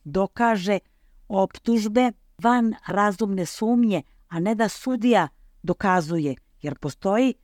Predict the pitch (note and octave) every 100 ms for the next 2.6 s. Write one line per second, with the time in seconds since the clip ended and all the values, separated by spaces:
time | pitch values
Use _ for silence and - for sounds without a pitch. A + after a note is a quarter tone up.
0 | _ - - - D#3+ - F3 A3+ A3 A3
1 | G3+ E3+ C3+ - _ _ _ _ _ D3+
2 | C#3 C#3 D#3+ D#3 D3+